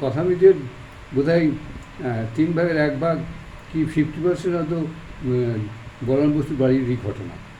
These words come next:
বহু ঘটনা বলরাম বসুর বাড়ি। তো এই বলরাম বসুর বাড়িতেই কিন্তু রাখাল মহারাজ সাধু রেখে অসুস্থ হয়ে পড়লে বলরাম বসুর বাড়িতে আশ্রয় নিতেন, একদম অবারিত দ্বার। আর, আহ, ওখানে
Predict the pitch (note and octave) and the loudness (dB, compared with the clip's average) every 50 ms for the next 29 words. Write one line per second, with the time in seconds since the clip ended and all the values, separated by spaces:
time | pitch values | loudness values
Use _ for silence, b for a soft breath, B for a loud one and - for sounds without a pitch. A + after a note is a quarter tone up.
0 | - - - - - D3+ F3 G3+ G3 A3 A3+ D#3+ C3 C3 A#2+ B2+ A2+ G2+ G2+ G2+ | -20 -20 -16 -12 -6 4 6 6 6 6 4 4 4 2 2 0 -4 -6 -6 -6
1 | A2 A2+ A2 G#2+ G#2 G2+ G2+ F#2+ F#2 - G#2 G2+ F#2 F2 - - - - - - | -6 -6 -4 -4 -6 -6 -8 -10 -10 -12 -12 -12 -12 -12 -14 -14 -16 -18 -16 -18
2 | - - - - - - - - - - - - - - - - - - C#3 B2 | -18 -18 -18 -18 -18 -18 -18 -18 -18 -16 -16 -16 -16 -16 -14 -14 -4 0 2 2
3 | A#2+ A#2 A2+ A2+ A2+ - - - - - - - - B2 A2 B2+ C3 C#3 D3 D3+ | 2 2 -2 -4 -8 -12 -14 -14 -14 -14 -12 -4 -2 0 2 2 2 4 4 4
4 | D#3 D3+ D3 E3 D#3+ E3 D#3+ D#3 D#3 E3+ F3+ E3+ F3 E3+ E3 E3 D#3 D3 - D3+ | 2 2 0 -2 -2 0 0 0 2 2 0 2 2 -2 -2 0 -2 0 0 0
5 | D#3 D3 D3 D3+ D3+ D3+ D3 C3 - - - - - - - - - - - - | 0 2 2 2 2 2 0 -2 -4 -10 -12 -12 -12 -14 -12 -12 -12 -12 -6 -4
6 | D3+ C#3 D#3 E3+ D#3+ D#3 D#3 E3 D#3 C#3 C3+ - G#3 F#3 - - G#3+ G3+ - G3 | -4 -2 0 0 0 0 0 0 0 0 -2 -2 -6 -6 2 4 6 6 6 4
7 | F3 C#3+ A#2+ A#2+ C#3 - - - - - - - - - D3 C#3+ D3+ D3 C#3 C#3 | 2 2 2 0 -2 -4 -6 -10 -14 -16 -16 -14 -6 -2 2 4 4 4 4 4
8 | C3 B2 B2+ C3 A#2+ A2+ B2 B2+ B2 A2+ G#2+ - - A#2 G2 F#2+ F#2 F2 - - | 2 2 2 0 0 0 0 -2 -2 -2 -4 -6 -6 -8 -8 -8 -10 -10 -12 -14
9 | - - - - - - - - - - - - - - - - - - - - | -16 -16 -16 -18 -18 -18 -18 -18 -20 -18 -18 -18 -18 -18 -18 -18 -18 -12 -4 -2
10 | E3 E3+ E3 D#3 C#3+ C3+ B2+ C3 C#3 C3+ C3 B2+ B2+ G#2+ F#2+ F#2 F2 E2+ - - | 0 2 2 2 4 4 6 6 4 4 2 0 -2 -4 -4 -4 -6 -8 -10 -14
11 | - - - - - - - - - - - - - A#2 G#2+ G#2 G#2 G#2 A2+ - | -16 -16 -18 -18 -18 -18 -18 -18 -18 -18 -18 -12 -6 -4 -4 -2 -4 -4 -8 -10
12 | - - - - - - - - - - - - B2 A#2 A2 A2 G#2+ G#2 G#2 G2+ | -14 -16 -16 -18 -18 -18 -18 -16 -16 -16 -8 -4 -4 -2 0 0 -2 -2 -2 -4
13 | G2+ G2+ - - - - - - - - - - C3+ - D#3 D#3 E3+ E3+ D#3 D3 | -4 -6 -10 -12 -18 -18 -18 -18 -18 -14 -6 -4 -2 2 2 2 4 4 2 2